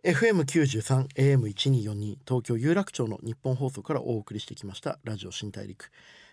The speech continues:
モデルのラブリさん、えー、アーティストの白浜泉さんをお迎えしてお話を伺ってきました。いかがだったでしょうか？なんか僕的にはすごいこの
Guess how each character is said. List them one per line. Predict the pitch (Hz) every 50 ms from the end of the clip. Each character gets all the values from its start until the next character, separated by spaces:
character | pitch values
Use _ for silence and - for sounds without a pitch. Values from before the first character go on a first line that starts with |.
| _ -
モ | 143 165
デ | 175 202
ル | 196 190
の | 175 165
ラ | 185 185
ブ | 180
リ | 156 143
さ | 135 147
ん、 | 117 107 - - _ _
え | - 123 117 117
ー、 | 123
ア | 139
ー | 139
テ | 139 139
ィ |
ス | -
ト | - 135
の | 127 127
白 | - - 127 120
浜 | 117 123 120 120 117 - - _ _ _ _ _ _ -
泉 | 123 113 117 117 110
さ | - 110 104
ん | 107 107
を | 101 - _ _ _ _ _ -
お | 123
迎 | 117 110 - 104
え | 101
し | - -
て | - - -
お | -
話 | - 117 131 135 - 127
を |
伺 | 113 135 120 120
っ | 127
て | 135 - -
き | -
ま | 117
し | 113 -
た。 | - 113 - _ _ - - - - _
い | - 101
か | - 117
が | 110 113
だ | 107 110
っ | -
た | _ - 110
で | 104 113
し | 107 -
ょ | 117 110
う |
か？ | - - 110 - - - - - - _ -
な | 131 180 214 226
ん | 190 143 139
か | - 123 120 120
僕 | 110 113 135 139 135 - -
的 | - - 254 - - 254
に | 254 247 202
は | 143 131 131 131 135 135 127 107 101
す | - - - 131 135 143 143 135
ご | 123 151 185 190 165
い | 143
こ | - - - 127
の | 127 123 120 120 120 120 117 104